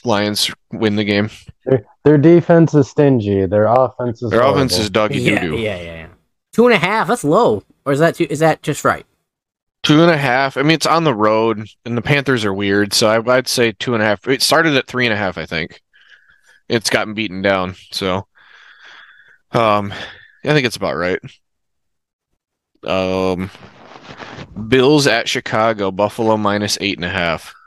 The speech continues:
Speaker 3: Oh, the s-,
Speaker 2: Buffalo.
Speaker 3: the starters are gonna be pulled here probably in the third quarter. Give me Buffalo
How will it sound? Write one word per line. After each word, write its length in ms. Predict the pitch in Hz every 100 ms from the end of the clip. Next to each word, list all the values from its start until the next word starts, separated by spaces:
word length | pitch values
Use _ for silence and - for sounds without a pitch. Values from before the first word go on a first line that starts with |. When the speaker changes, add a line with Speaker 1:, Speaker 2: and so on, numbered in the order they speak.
| -
Speaker 3:
Oh, 300 | 175 156 135
the 100 | 156
s-, 80 | 113
Speaker 2:
Buffalo. 300 | 110 113 110 -
Speaker 3:
the 80 |
starters 360 | 160 190 190 170
are 40 |
gonna 120 | 165 151
be 80 | 139
pulled 420 | - 160 151 127
here 200 | 131 123
probably 240 | 127 120
in 60 | 113
the 60 |
third 280 | - 117 110
quarter. 520 | - 117 113 113 110 - _ - -
Give 80 | 120
me 60 | 107
Buffalo 520 | 98 98 92 92